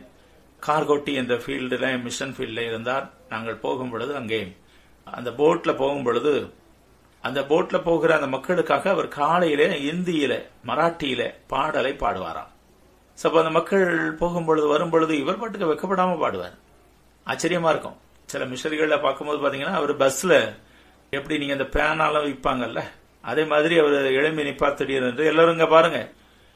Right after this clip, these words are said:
இயேசு கிறிஸ்து உங்களுக்காக மரித்தார்." "நாமெல்லாம் பாவிகள்" அப்படின்னு சொல்லி அந்த பஸ்ல அவர் பாட்டுக்கு கைத்தட்டி சொல்ல ஆரம்பிப்பார். அப்ப அந்த மிஷனரியை பார்த்து கேட்டா, "ஐயா, நீங்க இவ்வளவு தைரியமா சொல்றீங்களே?" அப்படின்னா அவர் சொல்வாரு,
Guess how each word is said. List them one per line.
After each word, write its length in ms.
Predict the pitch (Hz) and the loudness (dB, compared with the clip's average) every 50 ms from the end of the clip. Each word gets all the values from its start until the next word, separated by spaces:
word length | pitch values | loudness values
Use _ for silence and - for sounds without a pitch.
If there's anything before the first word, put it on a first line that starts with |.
| _ _ _ - | _ _ _ -4
இயேசு 380 | - 156 165 175 170 - 175 170 | 2 4 4 4 4 2 0 0
கிறிஸ்து 400 | - 170 165 165 - - 170 151 | 0 0 0 0 0 -2 -2 -2
உங்களுக்காக 540 | 147 147 160 160 160 156 156 151 151 151 | 0 2 2 2 4 4 2 2 2 0
மரித்தார்." 600 | 139 135 131 139 139 139 - 117 95 - - - _ _ _ _ _ _ _ _ _ - | 0 0 0 0 0 -2 -6 -8 -8 -8 -12 -18 _ _ _ _ _ _ _ _ _ -8
"நாமெல்லாம் 480 | 127 123 143 151 151 151 160 160 - | -4 -4 0 2 4 4 4 4 4
பாவிகள்" 500 | - 139 143 147 151 156 135 143 135 127 | 4 2 2 2 2 0 0 0 -2 -2
அப்படின்னு 300 | 127 139 135 131 139 143 | -2 -6 -6 -4 -6 -6
சொல்லி 640 | 131 - 147 - - 233 190 156 143 147 - - - - - | -6 -6 -6 -6 -4 -4 -4 -4 -4 -6 -8 -12 -16 -14 -8
அந்த 120 | - 151 | -4 -4
பஸ்ல 280 | 151 151 160 165 - 214 | -2 0 -2 -2 0 0
அவர் 160 | 196 170 160 | -2 0 0
பாட்டுக்கு 460 | 160 170 190 180 - 185 165 160 - | -2 -6 -8 -6 -6 -6 -6 -2 -2
கைத்தட்டி 520 | 160 165 160 - 151 147 - 131 123 120 - _ _ _ _ _ _ _ _ | -2 -2 -2 -4 -6 -6 -6 -12 -12 -12 -14 _ _ _ _ _ _ _ _
சொல்ல 400 | - - - 131 131 131 135 131 | -16 -8 -6 -4 -2 0 0 0
ஆரம்பிப்பார். 460 | 127 127 123 113 95 - 107 - - | 0 -2 -4 -8 -10 -10 -10 -10 -10
அப்ப 200 | - 123 123 147 | -12 -12 -10 -8
அந்த 220 | 147 143 135 131 127 | -8 -8 -8 -10 -10
மிஷனரியை 300 | 123 - 147 139 135 127 | -10 -10 -8 -8 -8 -6
பார்த்து 500 | - 131 131 131 - 151 139 127 120 117 | -4 -6 -6 -6 -6 -6 -4 -4 -6 -6
கேட்டா, 280 | - 123 123 120 127 | -8 -8 -8 -6 -8
"ஐயா, 380 | 117 117 127 135 120 123 175 180 - _ _ _ - - - - - - _ - | -10 -8 -8 -8 -8 -8 -12 -14 -18 _ _ _ -20 -20 -20 -20 -20 -20 _ -12
நீங்க 160 | - 143 151 | -8 -4 -2
இவ்வளவு 200 | 147 151 170 196 | 0 0 0 2
தைரியமா 320 | 175 180 180 180 185 185 180 | 4 4 4 4 2 2 0
சொல்றீங்களே?" 680 | 175 - 165 156 156 156 151 151 156 151 - - - - _ _ _ _ | 0 0 0 0 0 -2 0 2 2 2 0 -2 -12 -18 _ _ _ _
அப்படின்னா 340 | - 120 117 120 117 135 151 | -14 -12 -10 -10 -8 -4 -4
அவர் 220 | 143 139 131 123 127 | -2 -2 -2 -4 -6
சொல்வாரு, 540 | - 135 131 139 135 123 123 110 110 120 - | -6 -6 -2 -2 -2 -2 -2 -6 -8 -10 -12